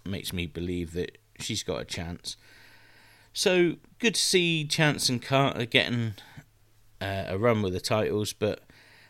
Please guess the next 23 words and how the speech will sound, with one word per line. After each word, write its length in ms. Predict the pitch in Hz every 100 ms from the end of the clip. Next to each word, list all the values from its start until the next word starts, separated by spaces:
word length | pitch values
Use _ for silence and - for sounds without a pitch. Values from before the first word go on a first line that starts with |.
| _
I'm 100 | 90
gonna 100 | 90
be 120 | 87
honest, 300 | 90 90 87
the 60 | 95
majority 600 | 90 - 113 104 92 87
of 120 | 92
this 220 | 92 -
match 380 | 95 87 - -
wasn't 600 | 92 92 87 - 78 -
great. 400 | - 90 101 - _ _ _ _ _ _ - _ _ _ _ _ _ _ _ - - - - - - - - - - - _ - - - -
As 160 | 151 139
always 420 | 151 139 131 110
with 360 | 123 110 - - - -
what 120 | 98 92
I'm 120 | 98
saying, 280 | 117 117 107
if 140 | 92
you 60 | 90
disagree, 800 | - 101 - 76 95 98 107 95 - - - - -
let 240 | 107 110 78
us 200 | 92 -
know, 320 | 104 113